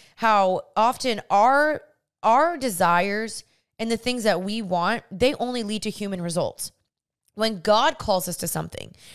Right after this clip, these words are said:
they lead to God results. That's what I was basically gonna read. Because when we, when God tells us to do something, it's gonna be something often that we wouldn't have done ourselves. It's gonna be something that we would not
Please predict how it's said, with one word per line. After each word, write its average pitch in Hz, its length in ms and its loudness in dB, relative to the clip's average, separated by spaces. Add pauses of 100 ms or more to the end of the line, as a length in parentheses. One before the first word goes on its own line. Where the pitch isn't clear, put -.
(160)
they 233 180 4
lead 214 220 -6
to 196 320 -6 (320)
God 202 340 4
results. - 540 -10 (240)
That's 240 200 0
what 220 60 -4
I 190 40 0
was 170 60 -4
basically 170 340 -2
gonna 156 80 -8
read. 104 220 -10 (500)
Because 262 340 0
when 240 220 -4
we, 262 260 0
when 247 320 -2
God 262 400 2
tells 247 240 0
us 247 140 -4
to 214 80 -4
do 202 160 -2
something, 240 560 -4 (560)
it's 240 180 -2
gonna 349 240 0
be 339 140 -2
something 240 280 -4
often 208 280 -2
that 202 80 -6
we 202 80 -6
wouldn't 190 180 -4
have 185 80 -8
done 180 140 -4
ourselves. - 580 -8
It's 226 140 -2
gonna 330 200 -4
be 339 120 0
something 262 340 -4
that 214 160 0
we 220 140 -4
would 208 160 -2
not 190 360 0